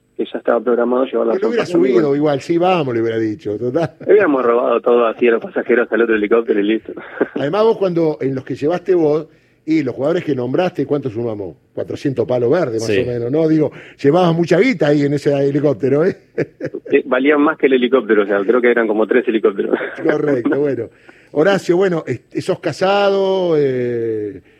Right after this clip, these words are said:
Speaker 2: ¿tenés
Speaker 1: Sí,
Speaker 2: familia
Speaker 1: estoy,
Speaker 2: grande?
Speaker 1: estoy de novio, te-, con mi,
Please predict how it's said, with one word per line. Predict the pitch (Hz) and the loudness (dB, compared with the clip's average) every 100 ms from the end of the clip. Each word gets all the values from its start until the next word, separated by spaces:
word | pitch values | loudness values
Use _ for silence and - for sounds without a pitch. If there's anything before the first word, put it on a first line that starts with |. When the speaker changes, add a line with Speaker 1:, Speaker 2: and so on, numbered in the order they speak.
| _ _ _ _ _ - | _ _ _ _ _ -6
Speaker 2:
¿tenés | 120 156 | 2 4
Speaker 1:
Sí, | |
Speaker 2:
familia | 143 127 | 4 4
Speaker 1:
estoy, | 120 143 147 | 4 4 2
Speaker 2:
grande? | 156 120 139 - - _ _ - _ _ _ | 2 2 4 2 -2 _ _ -20 _ _ _
Speaker 1:
estoy | 120 123 151 | -6 0 2
de | 147 135 | 4 2
novio, | 151 147 127 117 | 2 4 4 2
te-, | 117 110 | 2 0
con | 117 110 | -2 -2
mi, | 107 110 104 101 104 | 0 0 -2 -4 -8